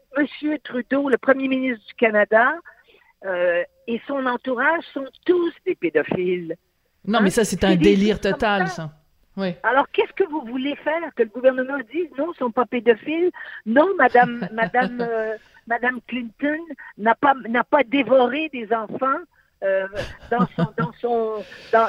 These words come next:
Speaker 1: dans, dans son, dans son comportement, euh,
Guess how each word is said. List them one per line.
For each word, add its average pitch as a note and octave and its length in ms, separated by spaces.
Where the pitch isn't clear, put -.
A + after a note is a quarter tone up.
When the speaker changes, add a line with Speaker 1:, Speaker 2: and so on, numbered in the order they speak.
Speaker 1:
dans, G#3 260
dans A#3 180
son, A3+ 240
dans A3+ 120
son G#3+ 320
comportement, B3 880
euh, F#3 280